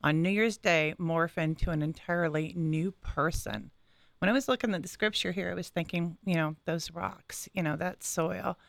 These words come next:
you know, first of all, whatever virtue you're looking at, you know, temperance. Okay, so what is the vice that I've been here? What got me there?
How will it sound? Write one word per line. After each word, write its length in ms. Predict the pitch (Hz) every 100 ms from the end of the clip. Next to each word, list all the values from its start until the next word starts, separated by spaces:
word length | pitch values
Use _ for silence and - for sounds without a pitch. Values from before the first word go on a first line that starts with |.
| _ _ _ -
you 80 | 156
know, 280 | 147 113 -
first 300 | 233 262 -
of 120 | 180
all, 340 | 180 180 185 - - _
whatever 380 | 196 208 233 214
virtue 480 | 156 175 180 - 170
you're 260 | 170 156
looking 420 | 151 160 - 170 98
at, 280 | 101 104 _ _
you 80 | 170
know, 140 | 151 143
temperance. 560 | - 156 147 160 156 160
Okay, 220 | - 165
so 280 | - 180 180
what 420 | 208 180 196 202
is 600 | - 196 202 180 - - _ _ _ _ -
the 80 | 170
vice 580 | 160 160 214 - - - - -
that 140 | 185
I've 180 | 170 156
been 160 | 170 175
here? 260 | 175 175
What 320 | 180 190 180
got 300 | 170 180 180
me 160 | 190 165
there? 380 | 160 180 165